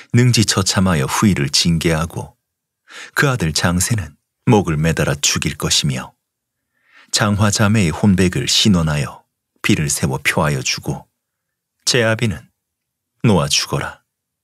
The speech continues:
감사는 하교를 받자 그대로 철산부에 전달했다. 부사는 즉시 좌기를 베풀고 흉녀를 능지처참하여 효시하고 아들 장세는 교살하고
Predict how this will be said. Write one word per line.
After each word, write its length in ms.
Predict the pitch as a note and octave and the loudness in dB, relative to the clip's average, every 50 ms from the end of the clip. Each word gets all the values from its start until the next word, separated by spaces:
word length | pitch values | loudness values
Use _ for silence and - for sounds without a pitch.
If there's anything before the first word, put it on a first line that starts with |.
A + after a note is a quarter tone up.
| _ _ _ _ _ _ _ _ _ _ _ _ _ _ _ _ _ _ _ _ _ _ _ - | _ _ _ _ _ _ _ _ _ _ _ _ _ _ _ _ _ _ _ _ _ _ _ -4
감사는 480 | - F#2 F2 E2 - F#2 E2 D2+ C#2+ | -2 0 0 0 0 0 0 0 0
하교를 440 | C#2+ - - - E2+ - F2+ F#2+ G2+ | 0 0 0 0 0 0 0 0 -2
받자 560 | G2+ - D#2+ C#2+ - - C2+ B1+ - - - _ _ - | -4 -4 -6 -6 -6 -6 -6 -6 -10 -12 -18 _ _ -4
그대로 320 | - - - D#2 D2 C#2 | -2 -2 -2 -2 -4 -4
철산부에 640 | - - - G#2 F2+ - - F2+ E2 D#2 E2 F2 F#2+ | -4 -2 -2 -2 -2 0 0 0 0 0 0 -2 0
전달했다. 760 | F#2 - E2 D2+ C#2+ D2+ - C#2+ - - - - C#2 - _ _ _ _ _ _ _ _ _ _ _ _ _ _ _ _ _ _ _ _ _ _ _ _ - | 0 0 0 0 0 0 -2 -4 -8 -10 -10 -12 -12 -12 _ _ _ _ _ _ _ _ _ _ _ _ _ _ _ _ _ _ _ _ _ _ _ _ -2
부사는 400 | - G#2+ - - F#2+ F2+ F2 F2 | -2 0 2 2 2 2 2 0
즉시 480 | F#2+ F2 - - - - D#2+ C#2+ - _ _ _ _ _ _ _ - _ - | 0 0 -2 -2 -2 -2 -4 -4 -6 _ _ _ _ _ _ _ -20 _ -6
좌기를 460 | - - G2+ E2+ E2 - F#2+ F2 E2 | -4 -2 -2 -2 -2 -2 0 0 0
베풀고 680 | D2+ - D2+ - - - D#2+ D2+ - - - - - _ _ _ _ _ _ _ _ _ _ _ - | 0 -2 -4 -4 -2 -4 -4 -4 -4 -6 -8 -10 -14 _ _ _ _ _ _ _ _ _ _ _ -4
흉녀를 500 | - - B2 A2 A2 A#2 G2+ D#2 D2 D2 | 0 2 4 4 4 2 2 2 0 2
능지처참하여 840 | D#2+ F2 F2 - F#3 - - F#3+ - - - F3 E3+ E3+ D3+ C#3 | 2 2 2 0 0 -2 -2 -2 -2 -2 -2 0 0 0 0 0
효시하고 800 | B2+ - - - - - - E2+ D#2 D2+ C#2+ - D2+ - - - _ _ _ _ _ _ _ _ _ - - - - - | -2 -2 -4 -2 -2 -2 -2 -2 -2 -4 -6 -8 -10 -12 -12 -16 _ _ _ _ _ _ _ _ _ -20 -20 -16 -8 -4
아들 300 | - E2 D#2 D2+ C#2+ C#2+ | -2 -2 -2 -2 -2 -4
장세는 540 | - - D#2+ D2+ - - D#2 C#2+ B1+ C2 - | -2 -2 -2 -2 -2 -2 -2 -2 -2 -2 -4
교살하고 680 | - D#2 D#2 - - C#2+ C#2+ C#2 - - C2 B1+ - | -2 -2 -2 -2 -2 -4 -4 -6 -6 -10 -14 -14 -16